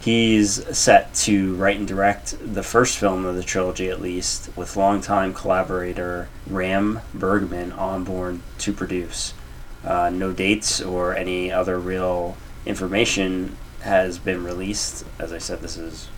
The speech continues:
breaking news, but it's exciting, and I guess it shows that they have a lot of faith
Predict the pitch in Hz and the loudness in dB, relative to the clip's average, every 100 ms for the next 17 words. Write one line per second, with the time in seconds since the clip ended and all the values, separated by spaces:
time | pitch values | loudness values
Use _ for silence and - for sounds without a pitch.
0 | - - 92 80 82 85 85 82 - - | -14 -10 -8 -6 -8 -8 -8 -8 -10 -10
1 | - - - - - 85 - - - - | -12 -14 -14 -14 -4 0 0 -2 -8 -14
2 | - - - - - - - - 135 135 | -14 -14 -14 -12 -8 -6 0 12 12 12
3 | 110 104 101 107 101 107 98 104 - 107 | 12 6 2 0 0 0 0 0 4 4
4 | 104 98 95 98 98 95 95 92 - 98 | 4 2 4 6 8 8 6 6 2 2
5 | 95 - - | 2 -2 -12